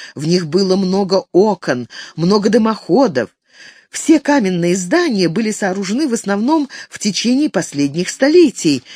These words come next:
Несомненно, некоторые из них стояли здесь с начала тысяча шестисотых годов. А ещё в городе были церкви, много церквей.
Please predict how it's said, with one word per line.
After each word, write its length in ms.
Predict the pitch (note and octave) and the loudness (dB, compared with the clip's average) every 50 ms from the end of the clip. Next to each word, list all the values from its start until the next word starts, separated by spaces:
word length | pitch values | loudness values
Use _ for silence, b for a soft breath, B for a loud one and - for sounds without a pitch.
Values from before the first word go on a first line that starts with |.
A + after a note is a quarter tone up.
| B B B B B B B B _ | B B B B B B B B _
Несомненно, 960 | D3+ E3 G#3+ C4+ C4 - C4 B3+ A#3+ A#3 A#3+ A#3 A#3 A3+ F#3+ F3 E3 D#3+ D#3+ D#3 | -2 2 2 2 2 2 0 0 0 0 2 2 2 2 2 0 0 -2 -2 -2
некоторые 760 | D#3 D#3+ G3 C#4+ D#4+ - D4+ - - B3+ A#3+ C4 C4 B3 B3 | -2 0 0 0 0 -2 -4 -6 -4 -2 0 2 2 2 2
из 140 | G#3 E3+ | 0 0
них 360 | F#3+ A3+ A#3+ B3 A#3+ - - B B B B | -2 0 0 0 -2 -4 -8 B B B B
стояли 640 | - - - - F3+ D#3+ E3 G#3 A#3 A#3+ A#3 A3+ A3 | -14 -10 -2 0 0 0 2 2 2 2 0 0 -2
здесь 360 | F#3 D#3+ D#3 G3 G#3 F#3+ - | -4 -2 -2 -2 -2 -2 -4
с 160 | - - - | -8 -10 -4
начала 800 | D3+ D3 C3+ - - - - A3 C#4 D4 D4 C#4 C4 B3 A#3+ b b b b b b b _ _ _ _ _ | -4 -2 -2 -2 -4 -4 -2 -2 0 0 0 2 0 0 -2 b b b b b b b _ _ _ _ _
тысяча 720 | - B3+ C#4 C4 - - A#3 G#3 - - G#3+ A3 G#3+ G#3 B B B B B B B B B _ | 2 2 2 2 0 -2 -6 -6 -2 -2 0 0 0 0 B B B B B B B B B _
шестисотых 1080 | - - - - - A#3 - - - G3+ F#3+ - - E3+ F3+ E3+ - - E3 D#3+ D3 B2 | -8 -4 0 0 0 0 0 -2 -4 -4 -4 -2 0 0 0 2 2 0 -2 -2 -2 -4
годов. 580 | A#2 D3+ C#3 A2+ F#2+ B2 A2+ F#2 - - - _ _ _ _ _ _ _ _ _ _ _ _ _ _ _ _ _ _ _ _ _ _ _ _ _ - | -4 -4 -4 -2 -2 -4 -4 -4 -8 -14 -20 _ _ _ _ _ _ _ _ _ _ _ _ _ _ _ _ _ _ _ _ _ _ _ _ _ -2
А 120 | F3 F3 E3+ | 0 0 0
ещё 800 | D3 C#3 D3 D#3 D#3 - - - - - - C4+ D#4+ E4+ F4 E4 | -2 -2 -4 -6 -4 -4 -6 -6 -6 -2 0 2 2 2 2 0
в 180 | C#4 A3+ F#3 | -2 -6 -8
городе 560 | C#3+ B2+ E3+ C4 D4 C#4+ C#4+ D4 B3+ F#3+ A3 B3 | -2 0 2 2 4 2 0 -2 -2 -2 -4 -2
были 300 | F#3+ E3 A3+ A#3 A3 G#3 | -2 -2 0 -2 -2 -4
церкви, 880 | - - - - D#3+ E3 D#3+ C#3+ C3+ - - C3 B2+ C#3 C3+ C3 B B B B B B | -6 -6 -2 0 2 2 2 0 -2 -6 -12 -6 -2 -2 -2 -2 B B B B B B
много 560 | - D#3+ F3 G3 A#3 D4+ F4+ F#4+ B3+ B3+ E4+ E4 | -2 0 2 4 4 4 4 4 4 2 0 0
церквей. 720 | - - D4+ C#4+ - - - F3+ F3+ C#3+ B2 A2+ F3 | 0 -2 -2 -4 -4 -6 -4 -2 0 0 0 -2 -6